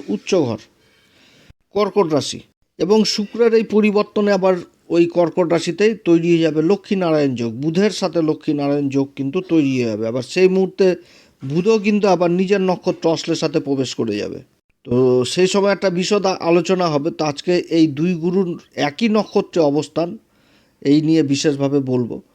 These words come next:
তো দুই গুরুর যখন জুতি তৈরি হয়, যেখানটাতেই তৈরি হোক, যেই ঘরেই তৈরি হোক, লাল কিতাব আমাদের বলে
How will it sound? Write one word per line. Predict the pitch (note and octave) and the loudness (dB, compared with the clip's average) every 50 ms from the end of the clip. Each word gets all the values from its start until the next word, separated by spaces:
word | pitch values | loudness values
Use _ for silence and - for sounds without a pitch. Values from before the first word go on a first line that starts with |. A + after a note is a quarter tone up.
| _ _ _ _ _ _ _ _ _ _ - | _ _ _ _ _ _ _ _ _ _ -4
তো | - A#2 A#2 A#2 A#2 | -2 2 2 2 2
দুই | A#2 A#2+ C#3+ F#3+ A3+ A#3 A3 | 0 0 0 2 2 2 2
গুরুর | F#3 F#3 G#3 G#3+ A#3 B3 A3+ | 2 2 2 4 4 4 2
যখন | G3+ A3+ A3+ F3+ G#3+ A3 G#3 E3+ | 2 0 -2 0 0 0 -2 -2
জুতি | C#3 - F#3 F#3 - A#3 A3 | -4 -8 -8 -4 -2 -2 0
তৈরি | F#3 G3 G3 F#3 F#3 F3 F3+ E3 | 2 4 4 4 4 2 0 0
হয়, | C#3+ B2+ A#2+ B2 - - _ _ _ | 0 0 0 -2 -4 -8 _ _ _
যেখানটাতেই | - C3+ C3+ D#3 D3+ F#3 F#3+ F#3+ G3+ F#3 G3 G3+ | -8 -6 -4 -4 -4 -4 -4 -4 -2 0 0 0
তৈরি | G3+ - - E3+ E3 E3 E3+ D#3+ | 0 0 0 0 2 2 0 0
হোক, | C#3 C#3+ D#3+ - - _ _ _ _ _ _ _ - | -2 -2 -2 -6 -10 _ _ _ _ _ _ _ -16
যেই | C3 A#2+ C#3 E3+ F#3+ F#3+ | -8 -2 0 2 2 2
ঘরেই | D#3 D#3+ E3+ F3+ F#3 G3 | 0 0 0 2 2 2
তৈরি | F#3 - E3 D#3+ D#3 D3 C#3+ | 2 2 2 2 2 2 0
হোক, | D#3 E3 E3 E3+ _ _ _ _ _ _ | -2 -2 -4 -8 _ _ _ _ _ _
লাল | - C#3 D#3 F3 G3+ G#3+ | -6 -4 -2 0 0 0
কিতাব | G3+ F#3 A#3 A3 F#3 A3+ A3 G3 | 0 0 -2 0 0 0 2 2
আমাদের | G3+ G3 G3 G3+ F#3+ G3+ G3 | 0 0 0 0 0 0 0
বলে | F3+ E3 F3+ F3+ G3 A#3 C#4 | 2 2 0 2 0 0 -4